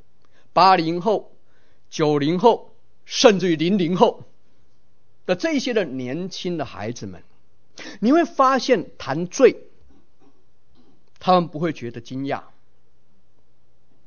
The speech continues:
他们不会觉得，“哦，我，我受不了，我，我，我不觉得我，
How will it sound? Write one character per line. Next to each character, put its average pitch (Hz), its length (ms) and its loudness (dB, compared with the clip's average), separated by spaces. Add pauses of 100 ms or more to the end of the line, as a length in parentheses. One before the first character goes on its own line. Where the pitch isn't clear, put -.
(220)
他 330 140 10
们 349 80 6
不 277 120 2
会 320 100 8
觉 220 160 4
得 208 100 2
，“哦， 185 80 -6
我， 123 680 -10 (100)
我 131 140 0
受 180 180 2
不 156 140 -4
了， 127 140 2
我， 120 320 -4
我， 123 200 -6
我 123 200 -6
不 180 140 -6
觉 131 160 -6
得 135 80 -2
我， 113 240 -4